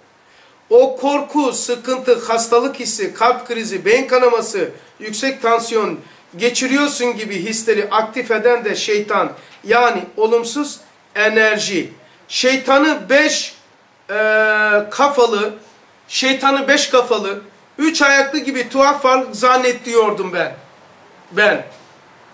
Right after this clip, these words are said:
Meğer şeytan aynı bizim gibi iki ayaklıymış. İki tane kolu var, iki tane kulağı var. Hani Peygamber Aleyhisselatü Vesselam için diyor ya asıl saadette, Peygamberimize su-, e, suikast yapacaklardı. İnsan suretine girerek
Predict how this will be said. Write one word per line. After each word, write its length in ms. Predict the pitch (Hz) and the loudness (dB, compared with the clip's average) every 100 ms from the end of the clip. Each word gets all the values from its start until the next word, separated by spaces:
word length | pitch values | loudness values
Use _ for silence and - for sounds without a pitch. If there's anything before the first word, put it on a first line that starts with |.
| - | -2
Meğer 380 | 254 311 269 | 2 4 4
şeytan 500 | 233 - 320 311 254 247 | 0 -2 -2 0 -2 2
aynı 380 | 302 339 302 302 | 4 4 2 -2
bizim 300 | 294 320 294 | -6 -6 -8
gibi 160 | 277 294 | -6 -6
iki 180 | 285 | 2
ayaklıymış. 720 | 277 220 - - 156 - - - _ _ _ _ _ - _ | 2 2 0 -8 -16 -18 -20 -20 _ _ _ _ _ -20 _
İki 220 | 226 285 | -8 -4
tane 220 | 285 262 262 | 0 2 0
kolu 280 | 262 247 | -2 -2
var, 120 | 175 - - | -2 -4 -10
iki 180 | 226 277 | -10 -4
tane 240 | 254 247 | -2 -2
kulağı 300 | 240 254 233 | -2 0 2
var. 160 | 226 - - - - - - | 0 -6 -14 -20 -20 -20 -6
Hani 220 | 247 262 | -2 -2
Peygamber 380 | 254 262 277 262 | -2 0 0 0
Aleyhisselatü 380 | 254 247 262 254 | 0 0 -2 -6
Vesselam 280 | 247 247 247 | -2 -2 -2
için 200 | 254 240 | -8 -8
diyor 160 | 320 | -6
ya 120 | 302 | -4
asıl 160 | 262 - | -4 -4
saadette, 720 | - 240 233 226 233 226 226 - - - | -2 -2 0 -2 -2 -4 -6 -16 -12 -2
Peygamberimize 560 | 226 233 233 233 226 | 2 4 4 2 0
su-, 200 | 226 - | -6 -6
e, 220 | 208 208 208 | -4 -4 -4
suikast 440 | 240 226 240 233 | -6 0 0 0
yapacaklardı. 640 | 226 220 208 196 190 233 - - - - - - | -2 -4 -6 -4 -2 -4 -6 -18 -20 -20 -20 -6
İnsan 320 | 285 285 330 | -2 2 2
suretine 500 | 339 294 277 277 269 | 2 -2 -6 -4 -2
girerek 560 | 208 254 254 240 240 | 0 2 4 4 0